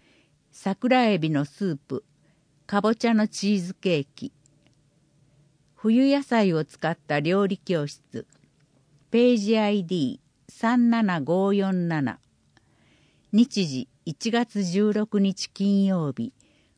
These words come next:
午前十時から午後一時。申し込み方法、電話または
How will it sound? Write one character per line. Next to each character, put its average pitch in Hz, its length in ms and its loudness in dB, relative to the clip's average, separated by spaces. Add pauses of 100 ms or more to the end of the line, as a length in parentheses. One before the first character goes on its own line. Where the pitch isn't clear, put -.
午 226 200 4
前 202 280 2
十 208 280 2
時 160 140 -4
か 135 180 -6
ら 120 180 -6 (160)
午 196 180 -2
後 151 260 -4
一 139 320 -6
時。 113 220 -12 (640)
申 220 180 2
し - 160 -8
込 247 100 0
み 226 140 4
方 196 300 -4
法、 123 420 -8 (640)
電 196 320 2
話 165 240 -2 (140)
ま - 160 -4
た 214 180 -2
は 147 160 -2